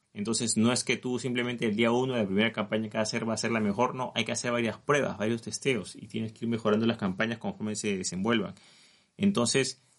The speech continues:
es importante que haya un tiempo prudencial, como dije anteriormente, se recomienda que sea por lo menos unos seis meses para que tú puedas decidir si esa plataforma publicitaria se adecua a lo que tú quieres o no. Si es más tiempo sería mucho mejor.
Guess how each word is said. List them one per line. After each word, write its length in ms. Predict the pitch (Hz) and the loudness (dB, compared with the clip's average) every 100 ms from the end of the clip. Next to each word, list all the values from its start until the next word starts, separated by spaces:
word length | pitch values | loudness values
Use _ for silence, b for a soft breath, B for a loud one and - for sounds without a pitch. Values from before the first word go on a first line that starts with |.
| _ | _
es 160 | 117 | -2
importante 400 | 139 131 117 127 | 0 2 2 2
que 80 | 123 | 0
haya 80 | 120 | 0
un 120 | 127 | 0
tiempo 280 | 120 127 123 | -4 -6 -4
prudencial, 500 | 127 127 - 131 135 | -4 -4 0 0 -2
como 180 | - 98 | -4 -4
dije 120 | 101 | -4
anteriormente, 600 | 113 110 113 120 117 127 | -2 0 0 -2 -4 -6
se 100 | 120 | -2
recomienda 460 | 101 92 98 110 110 | -4 0 2 2 2
que 80 | 113 | 0
sea 300 | 110 110 - | 0 0 2
por 180 | 117 104 | 2 4
lo 100 | 98 | 2
menos 240 | 110 117 | -2 0
unos 160 | 113 113 | 0 0
seis 140 | 113 | -2
meses 260 | 131 120 139 | -2 -2 -2
para 260 | - 98 | 0 -2
que 120 | 92 | -2
tú 180 | 87 104 | -10 -8
puedas 180 | - 113 | -4 -4
decidir 280 | 107 - 113 | -4 -2 -4
si 180 | 113 120 | -4 -10
esa 100 | - | -8
plataforma 460 | 107 - 107 107 | -10 -8 -6 -6
publicitaria 420 | 107 98 - 113 b b b b | -6 -6 -2 -2 b b b b
se 200 | - - | -2 2
adecua 440 | 95 87 110 113 120 | 2 0 2 4 4
a 180 | - | 2
lo 120 | 92 87 | -4 -4
que 100 | 92 | -6
tú 100 | - | -4
quieres 280 | - 123 - | -2 -2 -2
o 80 | |
no. 240 | 92 80 - b b | -8 -8 -10 b b
Si 180 | - 120 | 0 2
es 60 | |
más 180 | 117 127 | 2 0
tiempo 360 | - 135 127 135 | 0 -2 -2 -2
sería 300 | - 101 104 | 0 2 2
mucho 320 | 101 104 113 | 2 0 0
mejor. 360 | 104 87 80 | -2 -2 -4